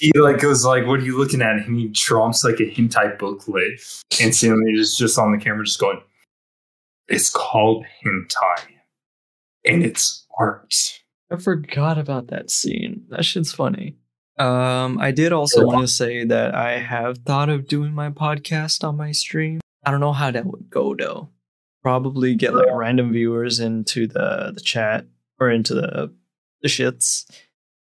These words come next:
Speaker 2: <laughs> on Discord and have them shoot the shit and then kick 'em.
Speaker 1: Yeah,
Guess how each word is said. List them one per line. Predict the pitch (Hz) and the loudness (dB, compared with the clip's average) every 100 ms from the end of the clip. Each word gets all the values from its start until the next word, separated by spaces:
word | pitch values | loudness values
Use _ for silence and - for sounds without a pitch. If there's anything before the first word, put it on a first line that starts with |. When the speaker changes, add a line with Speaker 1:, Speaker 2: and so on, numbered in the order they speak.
| _ _ _ _ _ _ - | _ _ _ _ _ _ -10
Speaker 2:
<laughs> | 139 - - | -8 -8 -4
on | 139 120 | 0 2
Discord | 117 - - 117 120 | 2 0 -2 -2 -2
and | 120 117 | -4 -2
have | 127 120 | 0 0
them | 117 110 | 0 0
shoot | - 120 | -2 -4
the | - | -2
shit | 123 120 120 | -2 -2 -4
and | 135 | -6
then | 131 | -6
kick | - 135 | -6 -4
'em. | 139 127 - - _ _ _ _ _ _ _ _ - | -2 -4 -8 -20 _ _ _ _ _ _ _ _ 0
Speaker 1:
Yeah, | 110 | 2